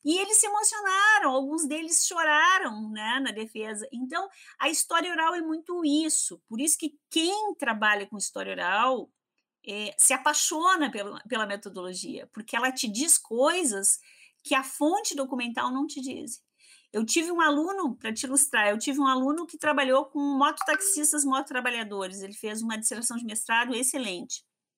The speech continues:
E ele foi pra campo pensando o seguinte: "Olha,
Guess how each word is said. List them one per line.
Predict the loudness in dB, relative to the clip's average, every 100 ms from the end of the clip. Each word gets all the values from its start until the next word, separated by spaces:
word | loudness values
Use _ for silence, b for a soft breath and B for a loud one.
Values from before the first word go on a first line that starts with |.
| _ _ _ -20 B B B 0
E | 2
ele | 2
foi | 0 -2
pra | 0 -2
campo | 0 0 0 -4 -4
pensando | 0 4 4 2 2
o |
seguinte: | 0 2 2 2 2 4
"Olha, | 4 4 0